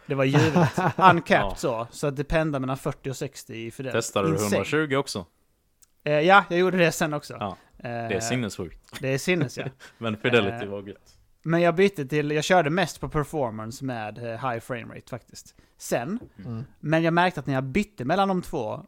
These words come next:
Speaker 1: så, och körde mer performance, det var då problemen började uppstå, vill jag tro.
Speaker 2: Mhm.
Speaker 1: Så det kan ju
Speaker 3: Mm.
Speaker 1: vara
Speaker 2: Okej.
Speaker 1: någonting med att det liksom, jag overloadar på något sätt, jag har ingen aning. Men, eh,
Speaker 3: Mm.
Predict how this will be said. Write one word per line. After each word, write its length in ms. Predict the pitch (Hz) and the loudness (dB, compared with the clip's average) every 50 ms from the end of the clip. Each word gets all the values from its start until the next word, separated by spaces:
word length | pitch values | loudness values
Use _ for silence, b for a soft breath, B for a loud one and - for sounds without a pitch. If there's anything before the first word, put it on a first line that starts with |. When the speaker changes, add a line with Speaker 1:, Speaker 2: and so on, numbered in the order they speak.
| _ _ _ | _ _ _
Speaker 1:
så, 380 | - - - - - 131 123 120 117 117 120 120 120 - | -20 -18 -16 -12 -10 -8 -6 -6 -4 -4 -4 -6 -6 -6
och 120 | - 131 - | -6 -6 -2
körde 220 | - 151 135 135 | -2 0 0 0
mer 140 | 139 131 127 | 0 -2 -2
performance, 600 | - 135 - - 147 127 110 104 - - - - - | -2 -4 -4 -4 -4 -6 -6 -8 -12 -16 -14 -10 -4
det 60 | 131 | -2
var 80 | 135 | -2
då 320 | 135 131 156 151 127 117 113 | 0 2 2 2 2 0 -2
problemen 420 | - 156 156 190 196 165 156 147 | -4 -4 -2 0 0 0 0 0
började 180 | 156 147 147 170 | 0 0 0 -2
uppstå, 400 | 165 - - - 123 110 110 - | -4 -8 -8 -10 -8 -8 -8 -10
vill 280 | - 131 156 180 190 202 | -6 -2 0 0 2 0
jag 140 | 208 208 - | -2 -2 -2
tro. 280 | 220 208 123 104 - - - | -4 -4 -4 -6 -8 -12 -14
Speaker 2:
Mhm. 360 | 165 180 139 - 135 135 147 | -14 -14 -14 -12 -12 -8 -6
Speaker 1:
Så 80 | 185 151 | -4 -4
det 80 | - | -4
kan 280 | - - 226 196 156 139 | 2 6 6 6 6 6
ju 40 | 139 | 2
Speaker 3:
Mm. 120 | 147 160 | 2 4
Speaker 1:
vara 180 | 185 202 185 180 | 6 6 6 6
Speaker 2:
Okej. 80 | 180 190 | 4 2
Speaker 1:
någonting 360 | 185 - - - 175 170 160 | 0 -2 -2 0 0 0 2
med 120 | 160 156 | 0 0
att 100 | 151 - | -2 -2
det 60 | - 143 | -4 -4
liksom, 480 | 143 143 - 160 147 143 135 135 135 - _ b b b b b b b b b b b b b b b - B B B B | -4 -4 -4 -6 -6 -4 -6 -6 -8 -12 _ b b b b b b b b b b b b b b b -14 B B B B
jag 340 | B 143 156 156 170 170 175 175 - | B -2 -2 -2 -4 -6 -12 -4 0
overloadar 680 | 185 185 180 156 156 139 131 127 123 127 123 120 123 | 2 4 4 4 2 2 0 0 -2 -2 -2 -4 -4
på 100 | 117 135 | -4 -4
något 180 | 135 127 - - | -4 -4 -6 -8
sätt, 220 | - - 117 - - | -10 -12 -12 -10 -6
jag 120 | - 139 | -4 -2
har 40 | 139 | -2
ingen 160 | 135 127 123 | -2 -4 -4
aning. 440 | 120 113 117 120 120 107 101 101 147 - - | -8 -10 -10 -10 -12 -12 -14 -18 -20 -18 -12
Men, 280 | - 131 127 131 131 127 | -8 -6 -6 -4 -4 -4
eh, 280 | 127 123 120 117 117 110 | -6 -6 -6 -6 -6 -6
Speaker 3:
Mm. 200 | 98 90 90 | -6 -6 -10